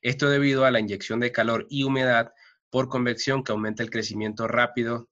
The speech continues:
del pan. Se controla por pantalla touch,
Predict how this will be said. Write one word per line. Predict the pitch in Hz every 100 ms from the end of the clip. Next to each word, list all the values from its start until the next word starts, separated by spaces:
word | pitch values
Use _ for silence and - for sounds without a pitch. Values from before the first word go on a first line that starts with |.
| _
del | 98 92 90
pan. | 98 - _ _ _ _ -
Se | - 123
controla | 120 113 135 113 -
por | 110
pantalla | - 104 110 120 123
touch, | 135 120 120